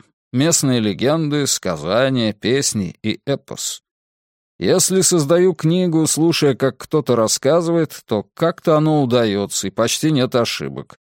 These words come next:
Ну, при условии, что я знаю язык. А я знаю только язык побережья парусов и пару слов по-амитрайски.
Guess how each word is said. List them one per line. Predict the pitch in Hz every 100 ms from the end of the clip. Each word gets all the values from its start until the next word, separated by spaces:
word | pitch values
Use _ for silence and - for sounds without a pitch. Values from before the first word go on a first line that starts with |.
| _ _ -
Ну, | -
при | 202 143
условии, | 113 113 123 123
что | - 123
я | 120
знаю | 117 127 123 127
язык. | 139 147 - - - _ _ _ _ _ _ _
А | 85
я | 95 147
знаю | 180 185 185 196
только | - 190 - 175
язык | 165 127 156 -
побережья | 160 151 151 151 135 127
парусов | 120 107 95 - 151 160 -
и | 107
пару | - 110 135 147
слов | - 101 104 -
по-амитрайски. | 117 113 120 - 143 110 - - -